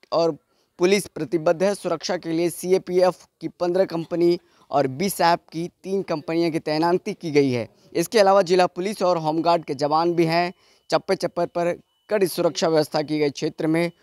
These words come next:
दो लाख नब्बे हज़ार सात सौ चौदह मतदाता हैं, और साथ ही साथ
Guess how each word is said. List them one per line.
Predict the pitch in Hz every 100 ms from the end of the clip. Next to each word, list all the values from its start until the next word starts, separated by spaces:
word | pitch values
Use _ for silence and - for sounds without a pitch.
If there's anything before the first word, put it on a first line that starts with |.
| _ _ _ _ -
दो | 120 175 202
लाख | 196 185 185 -
नब्बे | 147 147 190
हज़ार | 175 165 180 196
सात | - 175 170
सौ | - 170
चौदह | 131 - 175 175 190
मतदाता | 185 170 156 165 156 180 175
हैं, | 185 196
और | - 156 160
साथ | 160 151
ही | 165
साथ | 165